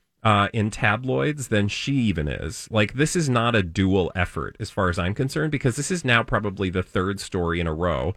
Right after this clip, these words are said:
that I have brought to you from, uh, that has probably come directly from Brooks Lake, because why would anybody connected to Julianne Hough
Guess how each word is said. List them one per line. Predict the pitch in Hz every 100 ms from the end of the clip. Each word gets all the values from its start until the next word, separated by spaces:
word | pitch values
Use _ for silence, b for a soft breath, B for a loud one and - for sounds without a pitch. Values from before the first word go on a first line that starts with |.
| B B -
that | 101
I |
have | 98 101
brought | 101 98 104
to | -
you | 85 82
from, | - 104 101 98 104 b b b b
uh, | 104 87
that | 85 110
has | 113 107
probably | - 135 131 117 104 95
come | - 104 95
directly | 92 87 92 - 98
from | - 90
Brooks | 85 95 - -
Lake, | 95 113 -
because | 120 127 110
why | 110 120 143
would | 143 123
anybody | 117 120 120 101
connected | 98 104 95 101
to | -
Julianne | 92 104 95 92 87
Hough | 92 90 -